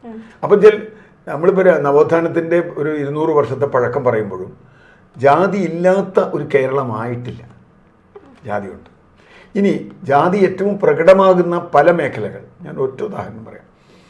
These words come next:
Speaker 2: കേരളം ഭൂപരിഷ്കരണം കഴിഞ്ഞ ഒരു സ്ഥലമാണ്.
Speaker 1: ഉം.
Speaker 2: ഭൂപരിഷ്കരണം കഴിഞ്ഞു.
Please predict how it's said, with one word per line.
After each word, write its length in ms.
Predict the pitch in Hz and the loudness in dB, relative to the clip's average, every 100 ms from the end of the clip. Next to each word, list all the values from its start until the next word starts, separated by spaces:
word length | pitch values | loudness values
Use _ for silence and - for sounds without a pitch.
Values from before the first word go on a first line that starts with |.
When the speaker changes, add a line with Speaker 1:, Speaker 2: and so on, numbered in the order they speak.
| _ _ _ 165 | _ _ _ 4
Speaker 2:
കേരളം 240 | 190 202 147 | 6 4 0
ഭൂപരിഷ്കരണം 520 | 151 165 - 160 139 | 0 -2 0 -2 0
കഴിഞ്ഞ 180 | 131 120 | -4 -4
ഒരു 60 | 107 | -8
സ്ഥലമാണ്. 280 | 92 90 - - _ _ _ 269 | -12 -14 -16 -20 _ _ _ -20
Speaker 1:
ഉം. 80 | 233 - _ _ _ | -20 -20 _ _ _
Speaker 2:
ഭൂപരിഷ്കരണം 380 | 131 123 110 95 | -12 -8 -10 -10
കഴിഞ്ഞു. 140 | - | -18